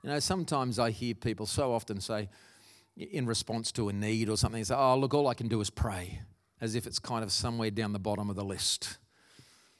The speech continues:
I, I tell you what, I think that's the most important thing.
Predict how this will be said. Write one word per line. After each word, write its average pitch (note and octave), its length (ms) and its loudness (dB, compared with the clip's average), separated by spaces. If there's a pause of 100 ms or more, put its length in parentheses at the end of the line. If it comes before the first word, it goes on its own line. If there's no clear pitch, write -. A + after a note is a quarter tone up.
(340)
I, A#2 220 -2
I B2 60 0
tell C3 180 -2
you A#2+ 100 2
what, A#2 140 4
I A2+ 40 4
think A#2+ 220 -4
that's - 160 -4
the - 80 -2
most A2 240 0
important G2+ 560 6
thing. F2+ 240 -8